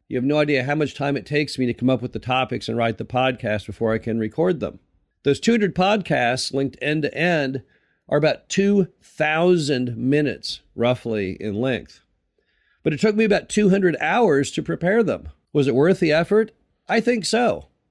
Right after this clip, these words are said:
I found from doing the podcast, I really enjoy this. I really like telling people my opinions and what I see going on in the mobile home park industry. And based on the feedback, people like to hear it. So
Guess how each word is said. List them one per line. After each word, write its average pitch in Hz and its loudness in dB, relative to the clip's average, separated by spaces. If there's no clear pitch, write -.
I 185 0
found 190 0
from 156 -4
doing 165 2
the 151 -2
podcast, 165 0
I 196 2
really 160 4
enjoy 180 4
this. - -4
I - -4
really 202 6
like 175 0
telling 143 0
people 131 -2
my 120 -2
opinions 131 -2
and 117 -2
what 127 0
I 123 0
see 131 -2
going 127 0
on 120 0
in 120 -2
the 117 -2
mobile 117 0
home 117 0
park 107 -2
industry. 117 -2
And 117 -6
based 185 2
on 180 0
the 165 2
feedback, 175 0
people 170 2
like 180 2
to 175 -4
hear 202 2
it. - -4
So 185 0